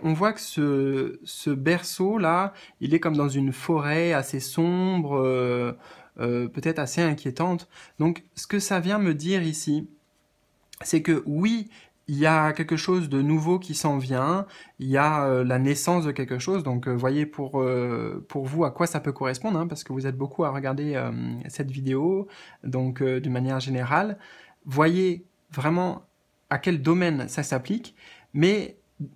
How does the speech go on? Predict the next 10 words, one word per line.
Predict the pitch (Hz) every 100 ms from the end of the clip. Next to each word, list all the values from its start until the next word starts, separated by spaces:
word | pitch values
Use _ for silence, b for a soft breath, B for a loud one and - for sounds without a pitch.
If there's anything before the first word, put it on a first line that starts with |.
| _ _ _ _ - -
on, | 156
on | 165 175
voit | 170 185 214
que | 233 - 170 165 156 _
par | -
rapport | 170 170 214
à | 170
cette | 160 151
nouveauté, | 165 175 165 160 180 190 196 196
ce, | 190 - 147 135